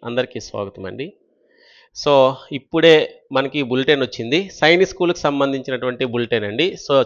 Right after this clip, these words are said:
చాలా వెయిట్ చేసాం ఈ బులెటిన్ కోసం, ఎందుకంటే ఎప్పుడూ కూడాను సెప్టెంబర్ లేదా అక్టోబర్లో వచ్చేది, ఇప్పుడు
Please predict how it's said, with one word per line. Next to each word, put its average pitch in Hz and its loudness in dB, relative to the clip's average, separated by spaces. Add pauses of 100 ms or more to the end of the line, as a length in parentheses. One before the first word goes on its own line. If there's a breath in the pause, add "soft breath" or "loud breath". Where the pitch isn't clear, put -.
చాలా 160 8
వెయిట్ 165 4
చేసాం 123 0
ఈ - -8
బులెటిన్ 120 -4
కోసం, - -10 (1080)
ఎందుకంటే 170 6 (100)
ఎప్పుడూ 190 6
కూడాను 185 6 (240)
సెప్టెంబర్ 180 4
లేదా 170 8
అక్టోబర్లో 160 4
వచ్చేది, 147 2 (180)
ఇప్పుడు 147 -2